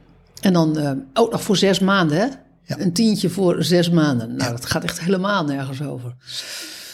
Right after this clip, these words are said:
Speaker 1: Ja.
Speaker 2: Dus wij kunnen nog drie maanden hier blijven.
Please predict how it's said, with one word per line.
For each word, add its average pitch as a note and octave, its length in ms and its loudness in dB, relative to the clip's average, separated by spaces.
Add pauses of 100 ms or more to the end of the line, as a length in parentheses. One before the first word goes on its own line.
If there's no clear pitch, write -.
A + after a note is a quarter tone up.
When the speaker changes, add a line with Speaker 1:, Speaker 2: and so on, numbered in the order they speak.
(100)
Speaker 1:
Ja. F#3 320 -6 (260)
Speaker 2:
Dus C#3 200 4
wij C3+ 180 6
kunnen F3+ 300 4
nog A2+ 260 2
drie D#3 260 4
maanden D3 320 4
hier F#2 160 0
blijven. E2+ 380 -14